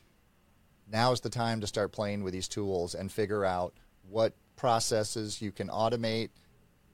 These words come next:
where you can take A I and integrate it into your workflow to make you more efficient,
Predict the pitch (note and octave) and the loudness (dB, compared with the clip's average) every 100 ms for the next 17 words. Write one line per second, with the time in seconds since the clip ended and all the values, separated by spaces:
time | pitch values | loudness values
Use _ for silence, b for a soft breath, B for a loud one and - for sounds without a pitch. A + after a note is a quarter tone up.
0 | _ _ _ A#2 A#2+ B2 A#2+ A2+ A#2+ A2+ | _ _ _ 0 2 4 2 0 0 0
1 | A2+ G#2+ - - G#2+ G2+ - A2 G#2+ G#2 | -2 -4 -4 2 2 0 -2 2 4 4
2 | G#2 G#2+ G#2+ G2 F#2+ G#2+ G#2+ G#2+ G#2 G#2 | 2 2 0 -2 -4 -4 -4 -2 0 0
3 | G2+ G#2 G2 G2 F2+ G2+ - A#2 G#2 G#2+ | -2 -4 -4 -4 -2 -4 -4 0 2 0
4 | - G2 F#2+ G#2+ G2 F#2+ F#2 - G#2+ B2+ | -2 -6 -6 -6 -4 -2 -2 -2 -2 -2
5 | A#2+ | -4